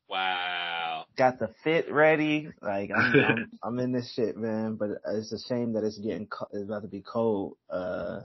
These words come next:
Speaker 2: starting next week. So I, I literally been getting it in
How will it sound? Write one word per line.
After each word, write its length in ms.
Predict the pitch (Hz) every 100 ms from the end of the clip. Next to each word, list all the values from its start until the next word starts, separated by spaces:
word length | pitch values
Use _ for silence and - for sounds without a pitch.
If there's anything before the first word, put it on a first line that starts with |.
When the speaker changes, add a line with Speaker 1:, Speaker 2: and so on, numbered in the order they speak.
| -
Speaker 2:
starting 380 | - 113 90 92
next 320 | 107 101 -
week. 180 | 101 95
So 120 | 95
I, 200 | 101 107 95 -
I 100 | 98
literally 360 | 104 107 101
been 220 | 98 104 104
getting 240 | 104 104
it 120 | 101
in 380 | 101 101 101 104